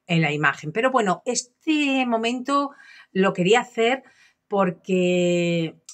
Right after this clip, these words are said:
primero vamos a llegar a los cuatrocientos mil suscriptores en YouTube.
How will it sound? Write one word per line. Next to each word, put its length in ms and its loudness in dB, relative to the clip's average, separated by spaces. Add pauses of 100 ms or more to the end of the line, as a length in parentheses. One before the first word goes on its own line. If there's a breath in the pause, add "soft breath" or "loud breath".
(120)
primero 340 2
vamos 260 2
a 40 -6
llegar 240 4
a 40 6
los 140 -4
cuatrocientos 640 -4
mil 420 0
suscriptores 840 -2
en 420 0 (140)
YouTube. 480 -4